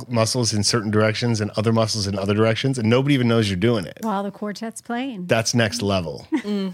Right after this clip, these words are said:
Speaker 1: That is totally next level. Um, but that's great. Yeah, I felt like we
Speaker 2: Well,
Speaker 1: had,
Speaker 2: the
Speaker 1: we had to
Speaker 2: music is great,
Speaker 1: stretch.
Speaker 2: not the, not the pain in the back. <laughs>
Speaker 1: Well, right.
Speaker 2: Yeah.
Speaker 1: I, um, I feel like we stretched our minds this week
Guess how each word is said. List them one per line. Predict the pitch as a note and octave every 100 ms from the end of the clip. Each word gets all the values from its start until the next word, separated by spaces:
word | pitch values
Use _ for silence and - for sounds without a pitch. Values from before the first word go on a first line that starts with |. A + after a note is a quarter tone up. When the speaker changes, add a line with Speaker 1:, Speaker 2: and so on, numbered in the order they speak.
| -
Speaker 1:
That | A2+ G#2
is | F#2+
totally | - - G#2+ F#2 G2
next | G2 -
level. | G2+ F2+ C2+ - - _ - - - - _
Um, | A#2+ G#2 G#2 G2+ F#2+ - _ _
but | B2+
that's | D#3+ E3+
great. | - C#3 B2 F#2 _ _ - - - - _
Yeah, | D3+ G3 F#3+
I | D3+
felt | F3 E3+
like | D3+ A3
we |
Speaker 2:
Well, | -
Speaker 1:
had, | F#3
Speaker 2:
the | -
Speaker 1:
we | -
had | -
to | B3
Speaker 2:
music | A3 G#3+
is |
great, | C3 B2+ D3+
Speaker 1:
stretch. | D3+ G3
Speaker 2:
not | G3 -
the, | F#3 -
not | G3 F#3+
the | F3
pain | _ - G3 F#3
in | E3+
the |
back. | D#3+ F3 F3+ - - _ _ -
<laughs> | E4 _ B2+
Speaker 1:
Well, | A2
right. | G2 F2+ C#2+ - _
Speaker 2:
Yeah. | - - - _ _ _ - A#3+
Speaker 1:
I, | A#2 A2+ A2+
um, | A2 G#2+ G2+ G2+ - _
I | -
feel | - C3
like | A#2
we | B2
stretched | - A#2+ A2 -
our | G#2
minds | G2+ G#2+ A2 G2
this | G2+ -
week | F#2 F2+ -